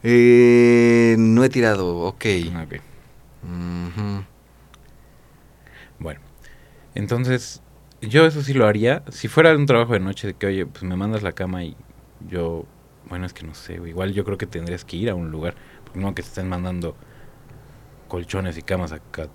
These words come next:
Speaker 2: tu casa siempre, güey.
Speaker 1: Sí, no, yo creo que bienvenido al cuarto de, de, de las pruebas.
Speaker 2: Sí.
Speaker 1: Póngase su pijama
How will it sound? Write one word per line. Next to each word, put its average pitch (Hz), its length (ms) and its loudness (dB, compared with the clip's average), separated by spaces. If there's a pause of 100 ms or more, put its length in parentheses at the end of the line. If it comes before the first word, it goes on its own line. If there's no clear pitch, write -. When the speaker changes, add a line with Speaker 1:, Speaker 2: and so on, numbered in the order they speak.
(180)
Speaker 2:
tu 78 140 -12
casa 90 280 -6
siempre, 110 340 -2
güey. 73 140 -16 (440)
Speaker 1:
Sí, 131 220 2
no, 120 120 4
yo 117 160 0
creo 120 140 -8
que 110 220 -4
bienvenido 117 440 -2
al 143 120 -2
cuarto 143 460 -2
de, 90 360 -6 (480)
de, 87 640 -12 (300)
de 98 160 2
las 92 200 -2
pruebas. - 760 -4
Speaker 2:
Sí. - 100 -4
Speaker 1:
Póngase 147 360 2
su 101 160 -6
pijama 107 580 -6